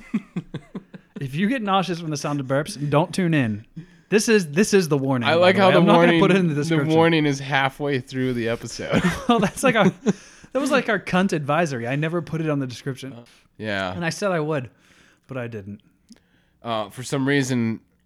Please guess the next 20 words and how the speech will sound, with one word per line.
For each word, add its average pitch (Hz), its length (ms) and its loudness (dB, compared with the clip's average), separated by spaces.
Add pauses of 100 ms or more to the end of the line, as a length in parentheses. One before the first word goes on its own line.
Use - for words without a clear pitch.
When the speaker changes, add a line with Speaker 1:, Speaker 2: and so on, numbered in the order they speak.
(240)
Speaker 1:
you 110 100 -6
know, 104 200 -4
my 104 180 -6
parents 117 800 -6 (920)
wanted 113 420 -4
to 101 400 -6 (760)
have 120 200 -4
my 110 140 -2
grandmother 113 460 -2
listen 135 460 -4
to 139 160 -6
the 123 140 -6
podcast 135 460 -4
Speaker 2:
Oh, 131 40 -4
Speaker 1:
to 131 60 -2
Speaker 2:
no. 120 200 -2
Speaker 1:
see 127 120 0
how 120 300 -2
we 117 160 -4
were, 104 160 -6